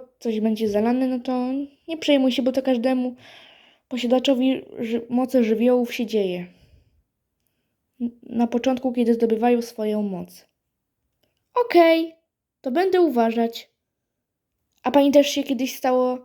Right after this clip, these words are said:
coś takiego, że pani coś zrobiła ze swoją mocą, kiedy pani ją dopiero zdobyła?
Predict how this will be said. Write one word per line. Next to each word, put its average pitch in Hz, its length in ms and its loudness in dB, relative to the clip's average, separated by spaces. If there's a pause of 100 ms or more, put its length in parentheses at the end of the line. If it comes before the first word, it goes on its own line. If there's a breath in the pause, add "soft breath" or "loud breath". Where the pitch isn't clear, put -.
(560 soft breath)
coś 269 220 0
takiego, 254 480 2
że 240 260 2 (840)
pani 233 380 -2
coś 233 320 -6 (260)
zrobiła 226 520 2
ze 233 100 0
swoją 226 320 -4
mocą, 220 300 -2
kiedy 226 300 -2
pani 220 220 -4
ją 208 280 -6 (140)
dopiero 208 680 0 (640 soft breath)
zdobyła? 202 520 2